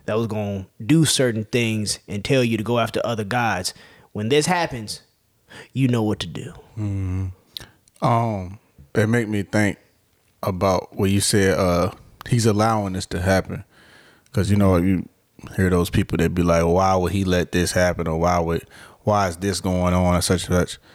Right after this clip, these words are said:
Speaker 2: The same, so same way that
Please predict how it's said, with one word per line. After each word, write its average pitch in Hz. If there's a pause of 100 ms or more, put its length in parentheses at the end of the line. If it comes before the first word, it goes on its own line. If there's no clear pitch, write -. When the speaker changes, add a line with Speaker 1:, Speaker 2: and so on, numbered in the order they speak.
(680)
Speaker 2:
The -
same, 139 (180)
so 127
same 156
way 131 (320)
that 104